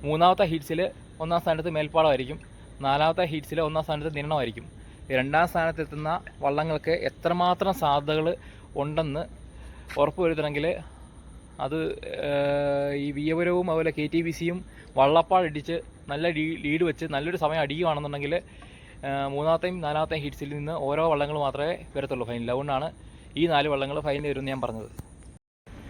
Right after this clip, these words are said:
നെഹ്റു ട്രോഫിയുടെ ദിവസം അവിടെ ഒന്ന് വീഡിയോ എടുക്കാൻ പറ്റുമെന്ന് അറിയത്തില്ല. ഇവിടെ ഈ സ്-, ഈ കോൺക്രീറ്റ് സ്ലാബുകളിൽ ടിക്കറ്റ് ഇല്ല. ഇവിടൊക്കെ വന്ന് വേണമെങ്കിൽ നൈസായിട്ട് രാവിലെ വന്നിരുന്ന് കഴിഞ്ഞാൽ ഫ്രീ ആയിട്ട് നെഹ്റു ട്രോഫി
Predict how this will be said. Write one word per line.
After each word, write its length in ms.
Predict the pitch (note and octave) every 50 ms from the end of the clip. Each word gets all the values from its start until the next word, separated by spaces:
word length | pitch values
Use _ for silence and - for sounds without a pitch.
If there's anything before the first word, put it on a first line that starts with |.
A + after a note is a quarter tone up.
| - - - - - - -
നെഹ്റു 220 | D#3+ E3 E3+ F#3+ G#3
ട്രോഫിയുടെ 320 | A3 A#3 G#3 G#3+ B3 B3
ദിവസം 200 | A#3 A3 G#3 A#3
അവിടെ 120 | A3+ A3
ഒന്ന് 120 | A3+ A3 A3
വീഡിയോ 200 | G#3 G#3+ F#3 A3
എടുക്കാൻ 160 | A3+ A#3 G#3+
പറ്റുമെന്ന് 200 | A3 A3 A3 G#3+
അറിയത്തില്ല. 340 | G3+ F#3+ F3+ D#3+ D#3 F#3 - - - - - - - -
ഇവിടെ 320 | - D3+ E3+ F#3 G#3 - - - - - - - - - - - - - - - - - - -
ഈ 160 | D#3+ F3+ G3
സ്-, 320 | F3+ - - - - - F#3+
ഈ 100 | G3+ G3 - - - - - -
കോൺക്രീറ്റ് 420 | - E3+ E3+ F3+ F#3 G3+ G#3 -
സ്ലാബുകളിൽ 680 | G3 - F3+ F3 F3+ F3+ F#3+ F#3+ G3 F#3+ G3 G#3 A3 - - - - - - - - -
ടിക്കറ്റ് 260 | F3 - G#3 G3 G3+
ഇല്ല. 240 | E3 C#3+ D#3 G3 - - - - -
ഇവിടൊക്കെ 240 | C3+ C3+ D#3+ - F#3
വന്ന് 160 | F#3 F#3 F#3+
വേണമെങ്കിൽ 340 | F#3+ F#3 F#3 F#3 F#3+ G#3 A3 - - - - - - - - -
നൈസായിട്ട് 360 | D#3 D#3 D#3+ F#3 F#3 F#3 F#3+ G3
രാവിലെ 280 | F#3+ F3+ F3+ F#3+ G3
വന്നിരുന്ന് 300 | G3 F#3+ F#3+ F3 F#3 G3
കഴിഞ്ഞാൽ 260 | F#3+ F3+ F3+ F#3+ G#3 - - - - - - - -
ഫ്രീ 160 | - D#3 E3
ആയിട്ട് 340 | E3+ F3 F#3 F#3 F#3+ G3 A3
നെഹ്റു 180 | G3+ F3+ F3 F#3
ട്രോഫി 340 | F3+ G3 F#3 D#3+ G#3+ A3